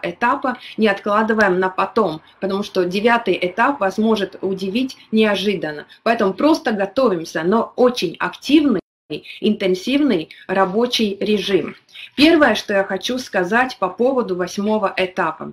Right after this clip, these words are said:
Давайте с самого-самого хорошего. Столько вопросов и столько, эм, желаний быстрее, быстрее убедиться в том, что компании предлагают.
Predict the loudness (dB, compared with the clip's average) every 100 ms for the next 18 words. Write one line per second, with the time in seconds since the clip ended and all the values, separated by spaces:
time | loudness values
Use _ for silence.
0 | -10 0 0 0 -4 0 4 6 4 0
1 | 0 0 2 0 -2 -2 0 -2 -6 -6
2 | -8 -6 0 0 0 -2 -2 0 0 0
3 | 0 -4 -2 -6 -4 -2 0 0 -2 -6
4 | -20 -20 -10 -6 -2 -2 -4 -4 0 2
5 | 4 6 6 2 0 -2 -4 0 0 0
6 | -2 -4 0 2 0 -2 -4 -2 -2 -2
7 | -4 -4 -6 -2 -2 -2 -2 -4 -2 -6
8 | -4 -2 -2 -4 -6 -6 -6 -4 -6 -8